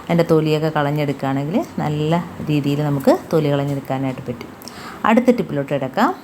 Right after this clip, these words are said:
നമ്മൾ ഇതേപോലെ നാരങ്ങ വാടിപ്പോകാറുണ്ടല്ലേ? അപ്പം അങ്ങനെ പോകാതിരിക്കാനായിട്ട് കുറച്ച് എണ്ണ ഒന്ന് കയ്യിലൊന്ന് തടവിയതിന് ശേഷം ആ നാരങ്ങ അതിലൊന്ന് തേച്ച് കൊടുക്കുക കേട്ടോ.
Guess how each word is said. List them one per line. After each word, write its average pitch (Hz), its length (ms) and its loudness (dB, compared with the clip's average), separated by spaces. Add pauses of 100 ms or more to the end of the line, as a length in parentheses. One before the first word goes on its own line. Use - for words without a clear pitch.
(200)
നമ്മൾ 240 160 8 (100)
ഇതേപോലെ 175 400 0 (100)
നാരങ്ങ 151 420 -2 (240)
വാടിപ്പോകാറുണ്ടല്ലേ? 151 960 0 (440)
അപ്പം 190 220 4 (200)
അങ്ങനെ 156 240 2 (100)
പോകാതിരിക്കാനായിട്ട് 151 920 2 (200)
കുറച്ച് 208 400 0 (280)
എണ്ണ 143 160 2 (640)
ഒന്ന് 160 220 4
കയ്യിലൊന്ന് 151 440 2
തടവിയതിന് 151 420 0 (120)
ശേഷം 147 280 4 (220)
ആ - 20 0 (140)
നാരങ്ങ 143 420 2
അതിലൊന്ന് 143 360 -2
തേച്ച് 143 340 0
കൊടുക്കുക 135 320 -2
കേട്ടോ. 147 180 0